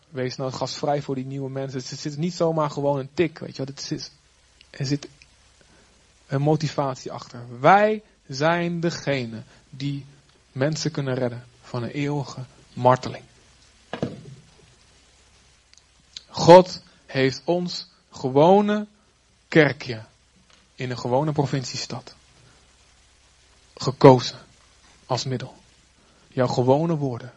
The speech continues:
jouw alledaagse ontmoetingen. Dit is dus de reden waarom we zeggen, jongens, leef. Waarom Paulus zegt, "Leef op zo'n manier dat het evangelie van God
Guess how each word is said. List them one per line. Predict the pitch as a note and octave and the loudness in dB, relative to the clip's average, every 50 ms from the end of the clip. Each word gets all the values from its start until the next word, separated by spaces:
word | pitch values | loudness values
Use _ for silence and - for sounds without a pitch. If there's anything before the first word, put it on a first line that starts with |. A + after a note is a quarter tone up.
| _ | _
jouw | _ - A#2+ - | _ -8 -6 -2
alledaagse | - C3+ C#3 C#3+ C#3+ D3 D3 D3+ - - - | 2 4 4 6 6 8 6 6 4 0 -4
ontmoetingen. | C3+ D3 C#3 C3+ B2 - - - - - - _ _ - - - - - - - - _ _ _ _ _ _ _ _ _ _ _ _ _ | -6 -6 -6 -6 -8 -8 -10 -14 -18 -20 -20 _ _ -20 -20 -20 -20 -20 -20 -20 -20 _ _ _ _ _ _ _ _ _ _ _ _ _
Dit | - C#3+ D3 D#3+ | 0 2 4 4
is | F#3 E3+ | 4 4
dus | E3 E3 C#3 | 2 2 4
de | - D3+ | 4 4
reden | C#3+ D3 D3 C#3 C3 C#3 - - - - - _ _ _ _ _ _ _ _ _ _ _ _ _ _ _ _ _ _ _ _ _ _ _ _ - - - _ - - _ _ _ _ _ _ _ _ _ _ _ _ _ _ _ _ _ _ _ _ _ _ _ _ _ _ _ | 6 6 4 2 0 -2 -8 -16 -18 -20 -20 _ _ _ _ _ _ _ _ _ _ _ _ _ _ _ _ _ _ _ _ _ _ _ _ -20 -20 -20 _ -20 -20 _ _ _ _ _ _ _ _ _ _ _ _ _ _ _ _ _ _ _ _ _ _ _ _ _ _ _
waarom | - C#3+ C3+ C3+ C3 | -2 0 0 2 2
we | C3 | 2
zeggen, | C3 C#3 C3+ - C3+ | 2 2 4 4 2
jongens, | C3 C#3 C#3 B2+ B2 A#2 - | 2 2 0 0 -4 -4 0
leef. | C3 C3 C3+ C3+ A#2+ G#2+ - - - - - _ _ _ _ _ _ _ _ - | 2 2 2 2 0 -2 -8 -16 -20 -20 -20 _ _ _ _ _ _ _ _ -10
Waarom | C3+ B2+ A#2 - | -10 -10 0 4
Paulus | - D3 D#3 E3 D#3+ D3+ - - | 6 6 6 6 4 2 0 -4
zegt, | - C3+ A#2 - - - - _ _ | -10 -10 -12 -16 -20 -20 -20 _ _
"Leef | - C3+ C#3 E3 F3+ F#3+ G3 G3 E3 - | -10 -6 -4 -2 -2 0 0 -2 -2 -6
op | F#3 - | -10 -10
zo'n | - - F3 F3+ F3+ | -8 -6 -4 -2 -2
manier | F3 F3 F3 F3 F3+ E3+ | 0 0 2 2 2 2
dat | D#3+ D3+ | 2 2
het | D#3+ D#3 - | -2 -4 -4
evangelie | - F#3+ E3 E3 D#3+ - - E3+ F3 F3 D#3+ | -4 -6 -4 -4 -4 -4 -4 -4 -4 -2 -2
van | - E3 C#3+ | -4 -4 -4
God | - - D3+ D#3+ - | -4 -4 -6 -6 -6